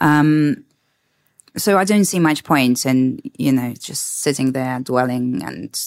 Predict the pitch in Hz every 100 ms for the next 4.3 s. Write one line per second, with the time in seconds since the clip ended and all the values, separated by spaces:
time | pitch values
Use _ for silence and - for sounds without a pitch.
0 | - 131 - 123 123 131 135 127 - 127
1 | - 131 - 127 127 - 135 131 139 -
2 | 131 127 123 135 127 123 - - - -
3 | - - 117 104 101 123 - 117 110 107
4 | - - -